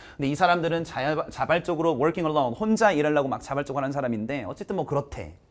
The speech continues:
근데 여러분들이 아마 대부분 느낌이 오는 건 어디부터일 거냐면 요 for one thing 문장에서 뭐에 대한 두려움이 있다는 거야?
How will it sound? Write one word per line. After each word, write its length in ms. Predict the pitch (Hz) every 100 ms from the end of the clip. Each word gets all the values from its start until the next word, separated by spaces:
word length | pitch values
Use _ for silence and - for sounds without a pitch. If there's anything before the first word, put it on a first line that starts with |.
| _ - - - - -
근데 120 | 196
여러분들이 320 | 160 214 240
아마 160 | 175 165
대부분 460 | - 175 233 262 180
느낌이 280 | 190 208
오는 460 | 156 139 180 202 202
건 140 | 185
어디부터일 480 | - 117 170 147 156
거냐면 480 | 120 110 120 180 113
요 40 | 110
for 320 | - 240 202
one 240 | 143 185
thing 180 | 190 202
문장에서 720 | 151 131 117 98 101 98 104 98 - - - -
뭐에 320 | 120 160 208
대한 180 | 240 240
두려움이 320 | - 180 185
있다는 320 | 151 160 139 120
거야? 300 | 104 101